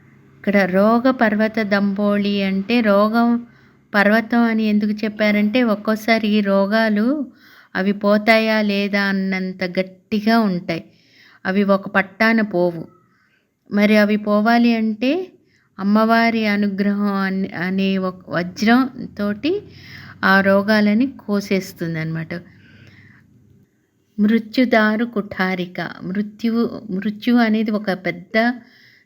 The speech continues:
దారు వంటిది. దారు అంటే ఒక పెద్ద మాను. మరి ఆ మానుని కొ-, ఆ, కొట్టడానికి ఏం కావాలి? పదును పెట్టిన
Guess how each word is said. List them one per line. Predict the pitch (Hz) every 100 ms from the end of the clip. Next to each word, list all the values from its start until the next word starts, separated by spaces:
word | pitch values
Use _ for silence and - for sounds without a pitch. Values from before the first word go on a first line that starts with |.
| -
దారు | 165 175 185 196 220
వంటిది. | 240 202 180 175 156
దారు | 160 180 190 208
అంటే | 233 214 214
ఒక | 254 254 190
పెద్ద | 170 160 226 262 311 - _ _ _ _ _ _ -
మాను. | 180 185 208 214 202 - - _ _ _ _ -
మరి | 208 220
ఆ | 214 196
మానుని | 196 202 220 247 240
కొ-, | 240 202 196 190 185 - _ _ _ _ -
ఆ, | 180
కొట్టడానికి | 185 202 208 226 233 226 220
ఏం | 220 220
కావాలి? | 226 214 214 208 208
పదును | 208 208 202 208
పెట్టిన | 208 208 208 208